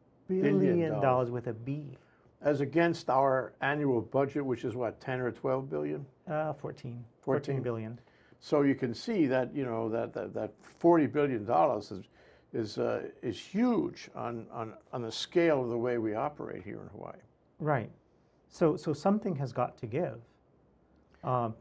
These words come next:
Speaker 1: you know, don't, don't, don't let anybody tell you that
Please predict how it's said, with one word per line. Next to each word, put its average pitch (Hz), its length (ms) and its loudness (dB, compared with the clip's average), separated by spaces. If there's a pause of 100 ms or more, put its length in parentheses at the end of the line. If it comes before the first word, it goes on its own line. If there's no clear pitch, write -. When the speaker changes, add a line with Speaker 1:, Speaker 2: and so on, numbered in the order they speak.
(540)
Speaker 1:
you 156 100 -4
know, 151 100 -4
don't, 165 200 4
don't, 196 260 6
don't 190 280 4
let 170 180 2
anybody 151 380 0
tell 143 280 -2
you 156 220 -4
that 127 300 -4